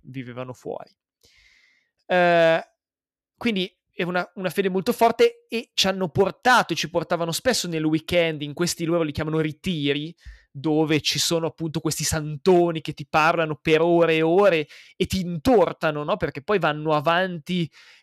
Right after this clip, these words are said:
e, e quindi la cosa di cui mi sono accorto io è che mentre noi abbiamo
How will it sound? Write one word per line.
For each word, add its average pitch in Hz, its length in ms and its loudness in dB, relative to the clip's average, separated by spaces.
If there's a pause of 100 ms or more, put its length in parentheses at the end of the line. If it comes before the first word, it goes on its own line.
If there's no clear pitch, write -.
(120)
e, 165 400 2
e 190 140 0
quindi 185 520 2
la 170 180 0
cosa 262 240 0
di 160 80 -8
cui 208 140 -8
mi 170 80 -4
sono 165 200 -6
accorto 180 460 -6
io 139 220 -6
è 170 140 -6
che 135 360 -10
mentre 196 320 -8
noi 214 220 -4
abbiamo 196 720 -4